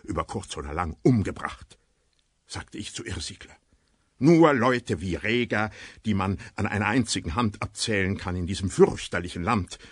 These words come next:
überstehen diesen Zustand der Herabsetzung und des Hasses, der Unterdrückung und der Ignoration,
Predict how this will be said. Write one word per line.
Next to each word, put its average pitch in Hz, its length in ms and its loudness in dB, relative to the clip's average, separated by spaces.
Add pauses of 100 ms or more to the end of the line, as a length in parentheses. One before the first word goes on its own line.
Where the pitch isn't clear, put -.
(160)
überstehen 98 580 0
diesen 87 240 -8
Zustand 82 500 -8
der 80 160 -10
Herabsetzung - 840 -8
und 80 140 -14
des - 240 -12
Hasses, - 460 -6 (240)
der 90 100 -4
Unterdrückung 90 800 -4 (300)
und - 340 -6
der 95 140 -2
Ignoration, 95 840 0